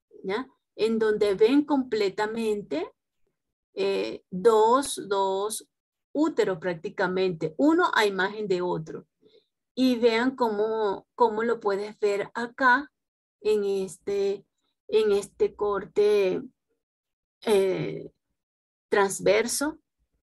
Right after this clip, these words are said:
de, del útero, ves entonces prácticamente dos úteros, ¿ya? Son los úteros didelfo o, o también se les llama úteros dobles,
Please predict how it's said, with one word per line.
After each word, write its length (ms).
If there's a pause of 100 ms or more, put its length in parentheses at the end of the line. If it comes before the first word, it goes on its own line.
(140)
de, 680
del 220
útero, 500
ves 320
entonces 540 (580)
prácticamente 1120
dos 380
úteros, 480 (340)
¿ya? 320 (320)
Son 220
los 120
úteros 460
didelfo 800 (760)
o, 300 (220)
o 280
también 340
se 140
les 200
llama 480
úteros 500
dobles, 800